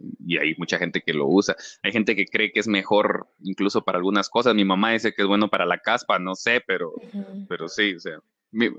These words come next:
Speaker 1: por eso lo compraba en la casa de mi mamá y por eso lo conocí. <laughs>
Speaker 2: Para el crecimiento del cabello también se utilizaba.
Speaker 1: Sí,
Speaker 2: Sí, esta,
Speaker 1: cierto.
Speaker 2: bueno, yo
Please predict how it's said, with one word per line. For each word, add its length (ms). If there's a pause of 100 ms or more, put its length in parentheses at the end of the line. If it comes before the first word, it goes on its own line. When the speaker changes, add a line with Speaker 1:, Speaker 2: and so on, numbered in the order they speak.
(280)
Speaker 1:
por 120
eso 120
lo 100
compraba 460
en 80
la 80
casa 240
de 60
mi 60
mamá 200
y 20
por 160
eso 140
lo 100
conocí. 380 (160)
<laughs> 920 (580)
Speaker 2:
Para 160
el 100
crecimiento 580
del 100
cabello 480
también 320
se 60
utilizaba. 840 (120)
Speaker 1:
Sí, 220
Speaker 2:
Sí, 220
esta, 240
Speaker 1:
cierto. 180 (880)
Speaker 2:
bueno, 200
yo 300